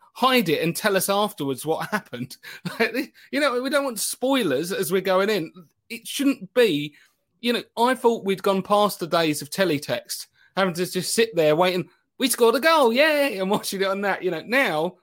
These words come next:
games have to be televised, even if, as you say, if you're getting hooky feeds or whatever, like,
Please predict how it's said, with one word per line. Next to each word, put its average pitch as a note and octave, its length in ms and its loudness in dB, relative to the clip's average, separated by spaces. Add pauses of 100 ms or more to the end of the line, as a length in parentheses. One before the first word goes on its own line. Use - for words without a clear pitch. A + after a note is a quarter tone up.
(120)
games A#3+ 300 -2
have A#3+ 200 -4
to G#3+ 80 -14
be G#3+ 80 -8
televised, D#3 600 -2
even B3 280 0
if, G#3 200 0
as G#3 200 0
you F3+ 80 -6
say, C3+ 380 -4 (460)
if E3 180 2
you're E3+ 140 2
getting E3+ 340 0
hooky E3+ 340 -4
feeds F3+ 400 0
or C#3+ 100 2
whatever, C3 380 -2
like, D3+ 260 0